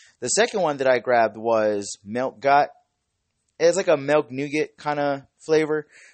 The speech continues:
Nah, I'm not really into that one, but, you know, I tried it. That's probably gonna be, like, on my reserve after this peach rings is gone. But yeah, so if you're looking for a new mod, new juice, or just a new R D A, R T A, go down to Vape Street. You can look them up on Instagram,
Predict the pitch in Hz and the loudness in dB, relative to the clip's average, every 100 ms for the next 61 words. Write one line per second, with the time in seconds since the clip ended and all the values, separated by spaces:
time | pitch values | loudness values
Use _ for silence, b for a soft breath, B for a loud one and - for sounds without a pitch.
0 | b _ _ 214 226 226 220 196 185 175 | b _ _ -4 0 2 4 4 2 0
1 | 165 151 147 123 110 175 175 156 - _ | 0 4 4 4 2 10 10 10 2 _
2 | _ _ _ 147 147 135 127 - 127 - | _ _ _ -10 -4 -2 -2 -2 -6 2
3 | 151 123 120 - _ _ _ _ _ 147 | 4 4 2 -2 _ _ _ _ _ -4
4 | 139 151 143 135 135 135 123 120 120 110 | 2 2 2 0 -2 0 0 0 -2 -4
5 | 104 92 117 117 101 - 117 - 107 104 | -4 -6 -2 0 0 0 -2 -2 -8 -8
6 | _ 135 127 - - B B B B 120 | _ -12 -12 -12 -14 B B B B -6
7 | 127 120 107 95 117 113 104 98 _ 165 | -6 -4 -10 -2 2 2 0 -6 _ 4
8 | 214 196 131 156 151 240 220 208 185 170 | 8 8 6 0 -4 -6 -6 -6 -8 -8
9 | 170 151 143 139 135 - 113 139 139 135 | -8 -4 0 0 -4 -10 -12 -10 -8 -6
10 | 135 131 - - 117 117 120 120 127 120 | -6 -6 -12 -6 -4 -4 -8 -10 -6 -6
11 | 120 120 117 107 117 - 127 123 120 B | -6 -6 -4 -4 -6 -8 -6 -4 -4 B
12 | B _ 131 151 160 139 143 139 - 143 | B _ 2 4 4 0 -4 -6 -8 -8
13 | 135 110 120 139 143 139 135 131 131 131 | -8 -12 -6 -6 -4 -4 0 0 -2 -8
14 | 131 135 127 127 | -6 -2 -2 -2